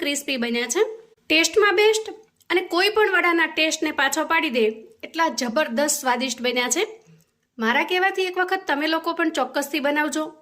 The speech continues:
અને પછી મને ફીડબેક શેર કરજો કે ખરેખર આ મમરાના વડાની રેસિપી એકદમ ગજબની છે. અને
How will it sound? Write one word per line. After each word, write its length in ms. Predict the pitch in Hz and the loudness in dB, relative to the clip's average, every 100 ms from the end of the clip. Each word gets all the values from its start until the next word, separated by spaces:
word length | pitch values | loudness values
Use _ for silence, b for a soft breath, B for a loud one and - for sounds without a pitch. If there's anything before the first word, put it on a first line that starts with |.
| _ _ _ 294 | _ _ _ -12
અને 100 | 294 | -6
પછી 220 | - 359 | -2 0
મને 140 | 311 320 | 0 -2
ફીડબેક 340 | 311 262 285 285 | -2 0 0 0
શેર 160 | 285 247 247 | -2 -2 -2
કરજો 260 | 220 - - - _ _ | -4 -4 -10 -18 _ _
કે 80 | 320 320 | -12 -2
ખરેખર 460 | 269 330 339 233 220 - - | 0 0 0 -2 -2 -10 -6
આ 60 | 294 277 | -2 0
મમરાના 420 | 247 269 320 330 | 0 2 2 4
વડાની 320 | 285 294 294 254 | 2 2 0 -2
રેસિપી 420 | 254 285 285 349 359 - _ 247 | -2 -4 -4 -4 -4 -14 _ -8
એકદમ 280 | 240 247 302 254 | -6 -2 -2 0
ગજબની 460 | 254 254 233 233 226 | -2 -2 -2 0 0
છે. 120 | 349 440 - _ | -2 -4 -8 _
અને 120 | 339 | -2